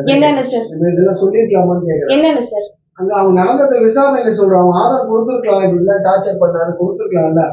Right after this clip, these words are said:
Speaker 2: அப்படின்னு கேக்குறேன்.
Speaker 1: சார்,
Speaker 2: ஒரு
Speaker 1: ஒரு
Speaker 2: தூரம் நடவடிக்கை எடுக்கிறாங்கன்னா என்ன கொடுத்துருப்பாங்கல்ல மேடம்?
Speaker 1: சார், டார்ச்சர் பண்றதுலாம் எப்படி சார்?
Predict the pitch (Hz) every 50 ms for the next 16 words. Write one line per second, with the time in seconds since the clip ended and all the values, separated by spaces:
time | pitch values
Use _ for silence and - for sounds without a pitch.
0 | - - _ _ _ _ - - 180 233 262 254 240 240 233 226 220 - - -
1 | - 339 359 349 285 - - 240 240 269 294 302 - 269 254 254 285 294 277 262
2 | 262 262 254 269 277 269 262 262 277 285 269 262 262 - 247 254 - 269 269 277
3 | 247 233 196 185 180 170 160 156 151 156 - - - - 262 247 285 359 349 -
4 | 453 427 - - 277 269 262 254 240 262 285 277 240 214 208 240 247 247 247 202
5 | 180 180 180